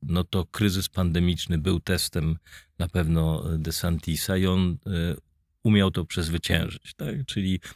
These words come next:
niezależnie od tego, co mówił Trump, e, o konieczności izolacji, maseczek i zamykania biznesu, on to sam doczytał, sam spotykał się z ekspertami i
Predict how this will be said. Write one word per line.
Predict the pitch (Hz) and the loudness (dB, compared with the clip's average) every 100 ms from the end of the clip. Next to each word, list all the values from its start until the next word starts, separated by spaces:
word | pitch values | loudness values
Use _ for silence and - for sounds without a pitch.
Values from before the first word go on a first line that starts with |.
| _ | _
niezależnie | 98 92 98 101 95 95 | 2 4 4 4 4 2
od | 85 | 2
tego, | 92 85 90 | -2 0 0
co | - 87 82 - - - - _ | 0 0 0 -4 -14 -20 -20 _
mówił | 92 90 85 85 80 78 76 - | 4 4 4 4 4 2 0 -2
Trump, | 95 104 113 110 - - - | 2 4 4 2 -2 -12 -10
e, | - 85 - | -6 -6 -6
o | 85 | -6
konieczności | - 92 92 - 92 87 - - 85 85 | 0 2 2 0 0 0 -2 -4 -2 0
izolacji, | 85 90 85 85 82 - 85 82 82 | 0 2 2 2 0 -4 -2 0 0
maseczek | 80 82 - 85 - - 85 73 - 82 | 0 -2 0 -2 0 0 0 -2 -4 -4
i | 80 80 - - - | -2 -2 -4 -14 -4
zamykania | 85 87 82 85 82 82 82 80 | 0 0 0 0 0 0 0 0
biznesu, | 82 85 80 101 110 - 110 95 | -2 -4 0 2 2 2 2 2
on | 87 | 0
to | 87 85 85 - - _ | -2 -4 -4 -10 -20 _
sam | - 92 92 | -2 2 2
doczytał, | 85 - 113 104 98 95 | 0 2 0 4 4 4
sam | - 90 85 | 2 0 0
spotykał | - 82 92 85 80 | -2 -4 -2 -2 -2
się | 80 | 0
z | 82 | -2
ekspertami | - - 110 - 110 110 110 104 117 - | -2 0 -2 2 4 4 4 2 0 0
i | 101 | 0